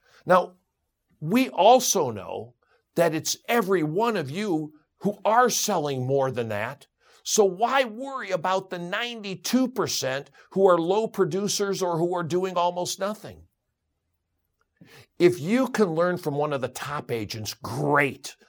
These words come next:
Let's do it. Learn, but don't compare. Just keep working to improve your business each year. Number two, don't spend time on things you can't control.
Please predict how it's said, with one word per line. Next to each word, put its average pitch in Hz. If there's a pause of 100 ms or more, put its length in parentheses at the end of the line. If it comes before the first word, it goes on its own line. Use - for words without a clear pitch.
(140)
Let's 208
do 147
it. - (580)
Learn, 160 (440)
but 139
don't 160
compare. 117 (460)
Just -
keep 196
working 180
to 160
improve 160
your 160
business 117
each 101
year. 87 (1120)
Number 127
two, 131 (400)
don't 208
spend 202
time 110 (240)
on 147
things 165
you 156
can't 135
control. 101